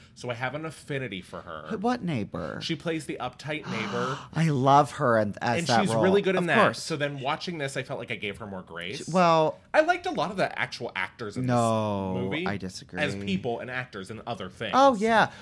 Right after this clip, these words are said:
Speaker 2: Well,
Speaker 1: But
Speaker 2: like,
Speaker 1: here,
Speaker 2: the bus
Speaker 1: no.
Speaker 2: driver, if you haven't seen this movie, but you've seen the movie Con Air with Nicolas Cage, uh, I believe his name is, like,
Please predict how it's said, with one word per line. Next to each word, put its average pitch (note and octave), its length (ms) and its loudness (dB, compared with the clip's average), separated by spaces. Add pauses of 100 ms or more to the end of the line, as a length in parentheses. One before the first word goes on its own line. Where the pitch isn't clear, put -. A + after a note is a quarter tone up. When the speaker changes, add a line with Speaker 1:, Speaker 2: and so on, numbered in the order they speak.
Speaker 2:
Well, A3+ 140 8
Speaker 1:
But A3+ 80 4
Speaker 2:
like, G#3+ 200 6
Speaker 1:
here, A2+ 300 0
Speaker 2:
the E3+ 100 2
bus E3 400 6
Speaker 1:
no. - 100 -4
Speaker 2:
driver, C#3+ 420 6
if A#2+ 160 -4
you C3 60 -2
haven't C#3+ 480 4
seen B2 160 -2
this A2 160 -6
movie, F#2+ 460 -6
but A#2 140 -2
you've G#2+ 140 -4
seen C#3 160 -4
the C3 60 -4
movie A#2+ 240 -4
Con A#2+ 480 0
Air G#2 560 2 (260)
with B2 140 -4
Nicolas A#2 400 -4
Cage, G#2 580 -4 (300)
uh, A2 520 2
I A#2+ 80 -2
believe C3+ 360 -6
his E3+ 200 -6
name C#3+ 200 -4
is, C#3 140 -10
like, A2+ 320 -2